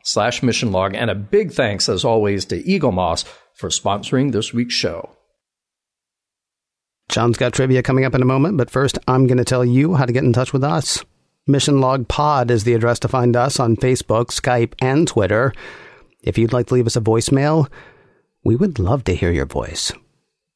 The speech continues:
Speaker 2: Three two three, five two two, five six four one is the phone number to call, three two three, five two two, five six four one. Our email address is missionlog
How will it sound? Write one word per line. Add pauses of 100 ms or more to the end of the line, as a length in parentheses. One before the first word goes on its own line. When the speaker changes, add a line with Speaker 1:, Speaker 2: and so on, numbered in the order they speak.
(440)
Speaker 2:
Three
two
three,
five
two
two,
five
six
four
one
is
the
phone
number
to
call,
three
two
three,
five
two
two,
five
six
four
one. (760)
Our
email
address
is
missionlog